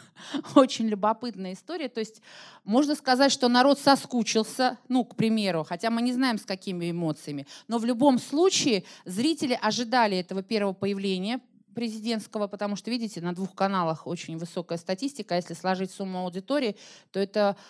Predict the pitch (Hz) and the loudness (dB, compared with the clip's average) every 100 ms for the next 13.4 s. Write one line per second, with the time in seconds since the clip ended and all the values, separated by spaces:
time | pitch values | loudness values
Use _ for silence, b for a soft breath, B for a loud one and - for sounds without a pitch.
0 | B 175 202 226 220 - 214 208 240 214 | B -2 0 2 0 0 2 2 0 -4
1 | - 262 - 220 208 - 196 208 208 208 | -4 -4 -4 -6 -6 -4 0 2 0 -4
2 | 196 - 220 196 180 175 170 180 233 226 | -8 -4 -2 -2 -6 -10 -8 -6 -4 -6
3 | 196 190 185 196 190 180 180 175 175 170 | -8 -6 -6 -4 -4 -4 -4 -4 -8 -8
4 | 180 214 - 165 _ 170 165 170 160 131 | -6 -6 -8 -14 _ -12 -6 -6 -6 -10
5 | 120 - B B B B B B B _ | -12 -18 B B B B B B B _
6 | _ - 196 302 226 214 262 254 214 - | _ -6 -2 0 0 -2 -4 -4 -6 -6
7 | 214 190 175 120 127 _ _ _ _ _ | -6 -2 -2 -2 -6 _ _ _ _ _
8 | - 190 254 247 190 160 202 262 269 269 | -6 -2 2 2 2 0 2 4 2 0
9 | 262 240 208 202 214 214 233 233 - 214 | 0 2 0 -2 -2 2 4 2 0 -4
10 | - 208 208 143 285 302 220 208 208 - | 0 2 2 2 0 0 2 0 -2 -2
11 | 220 202 196 - 208 202 - - 175 185 | -2 -2 -4 -2 -2 -2 -4 -8 -8 -6
12 | 196 190 180 175 185 - 196 175 180 180 | -4 -2 -4 -2 -4 -4 -4 -4 -2 -2
13 | - 277 262 | 0 2 2